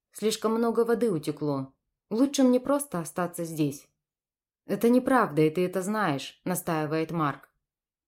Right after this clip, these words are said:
«Перестань, Марк, прошу тебя», тихо просит Найджел. «Я принял решение». Марк жмёт руку Найджелу.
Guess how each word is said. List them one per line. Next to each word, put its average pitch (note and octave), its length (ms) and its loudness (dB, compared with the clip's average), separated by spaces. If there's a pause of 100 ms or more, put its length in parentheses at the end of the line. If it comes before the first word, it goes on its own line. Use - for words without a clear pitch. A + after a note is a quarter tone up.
(100)
«Перестань, G#3+ 540 0
Марк, C#3 320 -2
прошу E3 340 -4
тебя», C3+ 400 -10 (280)
тихо D#3+ 260 -4
просит D#3 320 -4
Найджел. C#3 440 -4 (420)
«Я G3+ 140 0
принял G3+ 360 0
решение». C3+ 680 -6 (760)
Марк A3 320 2
жмёт F3 380 -2
руку D#3 300 -4
Найджелу. C#3 600 -6